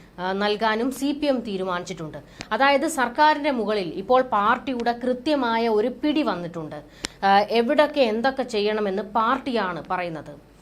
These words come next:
ഈ സാഹചര്യത്തിൽ വരും മാസങ്ങളിലും കടമെടുക്കേണ്ടി വരുമെന്നത് ഉറപ്പാണ്. കേന്ദ്രവിഹിതമടക്കം കിട്ടിയാലേ കേരളത്തിന് മുൻപോട്ട് ഈ സാമ്പത്തിക വർഷം പോകാൻ കഴിയൂ.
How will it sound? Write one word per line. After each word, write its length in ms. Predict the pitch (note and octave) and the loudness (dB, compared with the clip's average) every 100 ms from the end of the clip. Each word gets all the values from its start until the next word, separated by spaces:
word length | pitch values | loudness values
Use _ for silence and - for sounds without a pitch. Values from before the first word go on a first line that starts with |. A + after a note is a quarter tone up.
| - - | -20 -12
ഈ 40 | F#3+ | -4
സാഹചര്യത്തിൽ 640 | G3+ A#3+ B3+ C4 B3+ C#4+ | 2 4 6 2 2 -2
വരും 320 | A#3 A3+ C4+ | 0 0 2
മാസങ്ങളിലും 680 | C4+ B3+ C4 B3 A#3+ A#3+ B3 B3 | 0 -2 -2 -2 0 0 -2 -2
കടമെടുക്കേണ്ടി 720 | G#3+ A#3+ A3+ A3 A3 C4+ B3+ | -2 0 -2 -2 2 2 2
വരുമെന്നത് 540 | B3+ A3+ A3+ A3 G#3+ G3 | 0 0 -2 -2 -4 -6
ഉറപ്പാണ്. 560 | D#3 F3+ F3 E3 C#3+ D3 - - - - - | -6 -8 -4 -6 -6 -14 -20 -20 -20 -16 -2
കേന്ദ്രവിഹിതമടക്കം 1040 | G#3+ A#3+ C4+ C4+ C4+ C#4 C#4 C4 B3+ C4 | 0 2 2 2 2 2 2 2 0 -2
കിട്ടിയാലേ 500 | A#3+ A#3 B3 A#3 A#3 | -2 -2 2 2 0
കേരളത്തിന് 520 | B3 A#3 G#3+ A3+ A#3 A3+ | -2 -2 0 -2 -2 -4
മുൻപോട്ട് 680 | G3+ G#3+ A3+ A3+ A3+ E3+ - - - | -4 -4 -2 -2 0 -4 -6 -14 -8
ഈ 120 | A3+ | -6
സാമ്പത്തിക 520 | A#3+ A3 A3+ A#3+ A#3 | 0 0 0 -2 -2
വർഷം 340 | A#3 A3+ B3 A#3+ | -2 -4 -6 -4
പോകാൻ 400 | A3+ B3+ C4+ A3 | 0 2 2 0
കഴിയൂ. 340 | F3 D3+ D3+ | -6 -8 -16